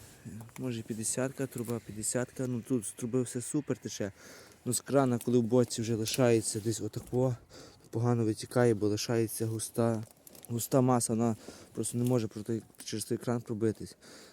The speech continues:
Потрібна ваша допомога. Може, хто має, хто має на продаж, може, якийсь старий, може, не крутитись, ми його собі зремонтуємо. Кран ось такого типу, шариковий,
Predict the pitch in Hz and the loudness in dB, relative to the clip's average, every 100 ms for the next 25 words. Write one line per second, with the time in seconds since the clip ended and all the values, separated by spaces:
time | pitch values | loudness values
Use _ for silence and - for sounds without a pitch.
0 | - - - 120 120 123 113 101 101 117 | -12 -10 -2 0 2 0 -2 -8 -6 0
1 | 123 123 120 113 - 120 123 127 123 117 | 2 4 4 2 2 4 6 6 4 2
2 | 120 117 113 - 131 117 113 120 110 - | 2 4 2 4 4 4 0 0 2 2
3 | - - 120 113 127 123 113 - - - | 0 2 2 6 8 6 4 -6 -10 2
4 | 120 113 - 113 - - 113 120 120 - | 4 4 0 4 4 4 2 2 2 0
5 | 113 117 104 113 110 - 135 123 120 - | 0 0 2 -2 0 6 8 8 4 -4
6 | - - - _ - 123 120 123 - - | -20 -20 -20 _ 2 6 6 4 -6 -20
7 | - - - - 123 - - 123 117 - | -20 -20 -8 -4 0 0 4 4 4 8
8 | 139 139 143 151 - - - - - - | 8 10 0 -2 -6 -20 -18 -12 -8 -8
9 | - - 131 135 - 135 139 143 | -4 4 6 4 4 4 4 2